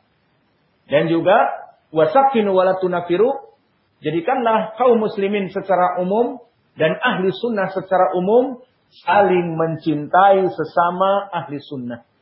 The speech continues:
Maka di sini pun tidak bisa kita mengeluarkan seseorang dari daerah salaf gara-gara clash pribadi.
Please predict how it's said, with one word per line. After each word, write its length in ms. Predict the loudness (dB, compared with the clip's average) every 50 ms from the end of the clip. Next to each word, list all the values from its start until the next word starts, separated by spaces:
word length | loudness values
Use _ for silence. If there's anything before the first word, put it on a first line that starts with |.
| _ _ _ _ _ _ _ _ -10
Maka 240 | -6 -6 -4 -4
di 80 | -4 -6
sini 240 | -4 -2 -2 0 4
pun 320 | 4 4 4 4 2 -4 -8 -12 -14 _ _ _ _ _ _ _ _ _ _ _ _ _ _ _ _ _ -2
tidak 240 | 0 2 2 2
bisa 400 | 0 -2 0 2 2 2 2 2
kita 320 | 0 -2 0 2 4 4 4 4 2 0 -4 -10 -16 -20 _ _ _
mengeluarkan 680 | -6 -4 -2 -2 2 2 2 2 2 2 0 0 -2 -2
seseorang 640 | -4 -6 -4 -2 -2 0 2 2 2 2 2 0 0
dari 160 | 0 0 2
daerah 320 | 2 2 2 2 0 0 -2 -4 -6
salaf 320 | -4 -2 0 0 0 0 -2 -6 -10 -18 _ _ _ _ _ _ _ _ _ _ _ _ _
gara-gara 720 | -2 2 4 4 4 4 4 4 4 4 4 4 2 0 0 0
clash 560 | 0 2 2 0 -2 -8 -14 -20 -20 _ _ _ _ _ _ _ _ _ _ _ _ _ _ _ _ _ _ _ _
pribadi. 480 | -2 0 2 4 4 4 2 0 -6